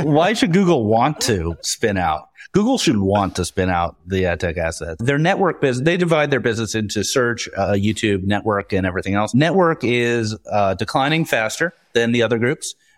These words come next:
Uh, so revenue was down over the last twelve months. It is lower margin, uh, than the other groups, and it's the source of virtually all their antitrust and privacy problems. They should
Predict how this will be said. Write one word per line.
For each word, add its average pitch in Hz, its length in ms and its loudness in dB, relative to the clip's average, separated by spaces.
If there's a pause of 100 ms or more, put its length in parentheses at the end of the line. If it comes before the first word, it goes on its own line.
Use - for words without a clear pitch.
Uh, 101 280 2
so 107 220 0
revenue 117 440 0
was 101 180 0
down 101 420 0
over 107 100 -2
the 104 80 0
last 104 180 0
twelve 98 240 -4
months. 98 280 -4 (300)
It 117 160 -2
is 110 180 0
lower 110 300 2
margin, 117 420 2 (240)
uh, 123 280 2
than 139 180 0
the 139 80 2
other 135 160 0
groups, - 400 -4 (240)
and 139 200 0
it's 139 160 -4
the 123 100 -8
source 127 320 0
of 98 140 -2
virtually 120 420 0
all 104 180 2
their 101 140 2
antitrust 95 600 -2
and 92 100 -4
privacy 90 340 -4
problems. - 280 -18 (220)
They 131 200 2
should 131 440 0